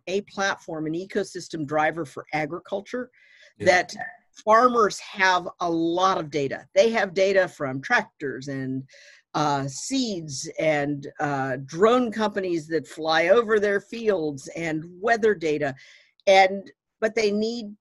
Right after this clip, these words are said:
Speaker 1: if they're gonna use it to make decisions, they need to be able to consolidate that data, visualize it, and then, you know, work with it and figure out how to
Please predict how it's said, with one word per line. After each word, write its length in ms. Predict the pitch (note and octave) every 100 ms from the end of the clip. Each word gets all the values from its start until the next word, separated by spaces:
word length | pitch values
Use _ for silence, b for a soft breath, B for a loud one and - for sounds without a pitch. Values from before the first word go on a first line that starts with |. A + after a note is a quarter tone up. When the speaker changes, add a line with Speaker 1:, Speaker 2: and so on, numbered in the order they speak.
| _ -
Speaker 1:
if 120 | G3
they're 100 | A3+
gonna 220 | A3 A#3+
use 440 | A3 G3 C4 D4 B3
it 220 | G#3 -
to 120 | G3+
make 280 | F#3+ F#3+ D#3+
decisions, 720 | E3 - C4 C4 F#3 D#3+ E3
they 140 | D#3+
need 200 | F#3 F3+
to 60 | E3+
be 160 | E3+ E3
able 160 | E3
to 60 | D#3
consolidate 720 | F#3 - B3+ C4 B3 F#3+ E3+
that 220 | D3 C#3+ C3+
data, 380 | D3 D3 C#3+ C#3 _ _ _ _ _ E3
visualize 800 | B3 B3 A3+ A3+ F#3 F3 F3 E3
it, 140 | F3
and 200 | C3+ E3
then, 400 | F3+ E3+ E3+ D#3+ - -
you 120 | G3
know, 100 | D3+
work 440 | D#3+ G#3 G#3+ -
with 200 | F#3+ -
it 180 | E3+ D3+ D#3+
and 420 | E3 D#3 D#3 D3 -
figure 260 | F3+ F#3
out 160 | D#3+ D#3
how 240 | - F#3+
to 120 | F3